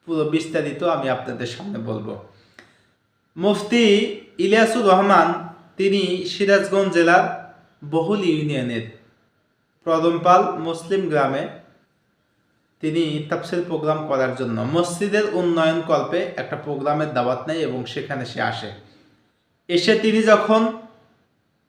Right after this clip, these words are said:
কথা বললেন, কথা বলার পর ওয়াজ শেষে তিনি মসজিদের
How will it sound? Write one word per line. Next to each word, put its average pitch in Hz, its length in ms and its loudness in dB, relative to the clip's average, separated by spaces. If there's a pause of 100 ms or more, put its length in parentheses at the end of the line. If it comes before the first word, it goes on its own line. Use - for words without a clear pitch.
(240)
কথা 180 260 6
বললেন, 208 440 4
কথা 185 260 4
বলার 180 440 6
পর 190 320 0
ওয়াজ 165 200 0
শেষে 151 640 -2 (1000)
তিনি 175 180 0
মসজিদের 208 880 0